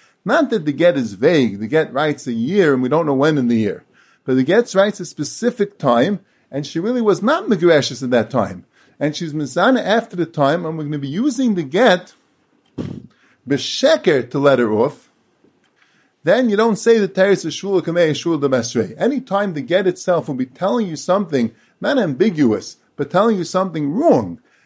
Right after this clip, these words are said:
telling you that she was divorced at a certain date when she wasn't, then you have to passel the get. You can't answer shul de kamei shul de masrei. So the Gemara asks this kasha. So what about if he doesn't want to give the get right away? The Gemara says, "L'makdim nishpanus l'nafshei,"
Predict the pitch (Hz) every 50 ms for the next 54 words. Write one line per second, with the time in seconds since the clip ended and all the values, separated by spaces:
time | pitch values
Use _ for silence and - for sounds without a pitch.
0 | _ _ _ - 185 240 262 247 220 208 190 147 127 123 _ _ _ _ _ _
1 | _ _ _ - 160 151 - 190 190 180 160 139 147 143 127 156 220 277 269 -
2 | - 202 185 165 151 - 214 226 220 190 175 175 202 208 175 165 170 165 143 -
3 | 151 147 143 - - - 392 330 185 180 180 202 202 - _ _ _ _ _ _
4 | _ _ _ - 139 214 269 277 247 226 202 160 - _ _ _ 170 165 190 214
5 | 202 - 190 - - 185 190 190 - - 185 165 156 147 165 180 160 156 143 -
6 | _ _ _ _ _ _ _ 143 131 127 - 180 180 175 - 151 175 185 175 -
7 | - 151 135 - - 170 170 143 147 143 - 151 143 143 139 127 117 135 131 123
8 | 120 113 107 98 - - 98 - - _ _ _ _ _ _ _ _ _ _ _
9 | _ _ _ _ _ _ _ _ _ _ _ - - 202 208 226 254 277 262 240
10 | 240 220 220 220 208 165 - 190 143 117 104 - - 131 120 - 117 - _ _
11 | _ _ - - - 123 156 185 214 214 180 190 180 180 170 143 139 151 151 170
12 | 185 160 170 165 160 151 143 131 143 135 127 135 135 139 - - 110 104 92 -
13 | 110 135 190 269 339 277 214 180 196 220 247 262 254 214 - - 269 262 220 190
14 | 208 202 208 220 208 214 - 208 202 196 175 - - 160 175 214 196 - - 170
15 | 170 170 185 196 196 - - 185 165 156 156